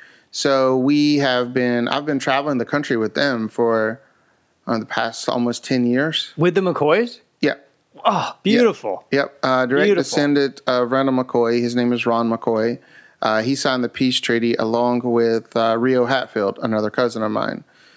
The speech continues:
Speaker 1: So me, them two, and then my Aunt Judy Hatfield, um, who owns the home place here, she bought it back for the family about five years ago.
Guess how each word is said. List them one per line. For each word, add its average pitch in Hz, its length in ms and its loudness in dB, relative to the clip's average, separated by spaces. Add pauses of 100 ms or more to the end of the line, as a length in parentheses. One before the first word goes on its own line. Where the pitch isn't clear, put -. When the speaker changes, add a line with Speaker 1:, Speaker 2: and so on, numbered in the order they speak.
(160)
Speaker 1:
So 120 760 2
me, 135 480 2
them 131 220 0
two, 127 460 0
and 123 120 0
then 120 80 0
my 120 80 0
Aunt 120 240 -2
Judy 147 240 0
Hatfield, 120 580 -2 (280)
um, 113 160 -2
who 123 180 2
owns 120 220 -2
the 113 80 -4
home 135 180 2
place 110 300 -2
here, 113 120 0
she - 180 -2
bought 117 200 0
it - 80 -6
back 113 220 -2
for - 100 -4
the 110 40 -4
family 123 360 -2
about 110 240 -4
five 117 260 -2
years 127 220 0
ago. 113 260 -2